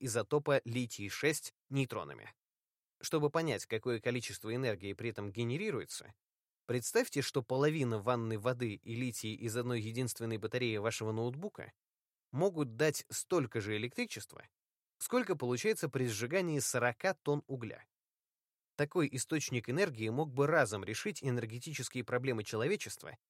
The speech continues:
и позволил бы нам отказаться от электростанций, работающих на ископаемом топливе и загрязняющих окружающую среду. Реакция термоядерного синтеза является чистой, поскольку не образует радиоактивных отходов.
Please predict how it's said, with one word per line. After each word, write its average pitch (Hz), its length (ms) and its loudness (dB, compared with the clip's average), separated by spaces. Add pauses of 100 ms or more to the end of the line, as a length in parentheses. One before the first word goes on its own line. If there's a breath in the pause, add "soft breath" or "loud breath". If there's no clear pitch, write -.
(100)
и 139 80 0
позволил 175 480 4
бы 156 120 4
нам 165 140 2
отказаться 151 560 0
от 139 120 0
электростанций, 143 760 0
работающих 143 600 0
на 135 100 0
ископаемом 123 540 0
топливе 98 520 -2 (300)
и 151 60 0
загрязняющих 139 800 0
окружающую 147 640 2
среду. 147 420 -6 (920)
Реакция 135 520 2
термоядерного 127 760 2
синтеза 113 420 -4
является 139 540 0
чистой, - 640 -6 (460)
поскольку 127 420 -2
не 127 120 2
образует 123 520 0
радиоактивных 123 680 0
отходов. - 480 -8